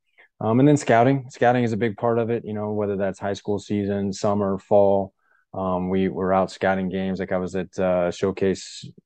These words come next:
College Showcase slash team camp, uh, this last weekend and got a chance to see a lot of, a lot of players from the state of Colorado that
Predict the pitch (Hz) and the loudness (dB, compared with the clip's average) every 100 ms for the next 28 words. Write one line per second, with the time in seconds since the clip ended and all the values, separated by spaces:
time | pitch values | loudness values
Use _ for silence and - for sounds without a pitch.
0 | - 101 95 90 - - - - 101 95 | -2 4 4 2 -4 -16 -12 -2 0 2
1 | 98 92 - 95 90 - - 101 95 104 | 0 0 -2 0 0 -2 -4 -4 -2 -4
2 | 95 92 _ - - _ 95 92 90 95 | -4 -6 _ -20 -20 _ -2 0 0 0
3 | 101 98 - 107 107 113 117 120 98 95 | 2 2 2 -2 0 0 2 2 2 0
4 | 95 104 98 95 95 101 95 90 90 90 | -2 -4 -4 -4 -6 -2 0 2 2 2
5 | 87 90 92 87 - 92 92 90 95 87 | -2 -2 -2 -4 -4 -2 -2 -4 -8 -8
6 | - 92 90 - 92 87 90 92 90 90 | -4 -2 -2 2 4 4 4 4 2 0
7 | 90 | -2